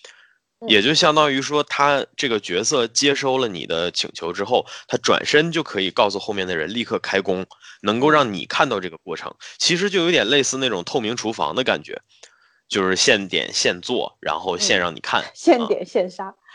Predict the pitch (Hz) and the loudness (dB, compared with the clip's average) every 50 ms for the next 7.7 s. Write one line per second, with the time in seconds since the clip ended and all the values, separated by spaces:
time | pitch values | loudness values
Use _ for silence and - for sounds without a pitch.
0 | - - - - - - - 110 101 107 104 104 - - 403 392 - 403 - - | -20 -20 -20 -20 -8 -6 -2 0 2 2 4 6 8 8 8 10 8 8 8 8
1 | - 392 381 - - - 392 392 370 285 240 214 196 185 196 196 196 202 202 202 | 8 6 6 6 4 4 4 4 4 4 4 2 0 -2 -2 -2 -2 -2 0 0
2 | 196 190 202 214 220 233 240 262 277 247 233 208 220 214 220 214 208 208 240 269 | 0 0 0 0 -2 -2 0 2 4 4 4 2 0 -2 0 0 0 2 2 2
3 | 262 285 269 269 - - - - 190 196 190 196 254 294 294 269 240 233 - _ | 2 2 0 0 -2 -8 -10 -4 -2 0 6 8 8 8 8 6 2 -2 -6 _
4 | _ _ _ _ _ - - 233 208 180 160 147 170 - - 240 254 285 294 277 | _ _ _ _ _ -8 -2 -2 0 0 0 -4 -6 -2 2 6 8 8 8 8
5 | - 220 233 226 - 226 214 - - 185 175 185 196 214 226 226 233 202 180 190 | 8 6 8 8 6 4 4 2 -4 -10 -10 -6 0 4 6 6 6 6 4 2
6 | 202 220 214 202 190 196 233 220 214 180 165 180 - 190 196 220 220 233 214 165 | 2 0 -2 -2 2 6 6 6 6 6 2 -4 -2 0 2 4 4 4 2 0
7 | 170 - 233 220 208 208 180 165 156 151 160 165 - | -2 -2 -4 0 2 2 2 2 2 -2 -4 -6 -8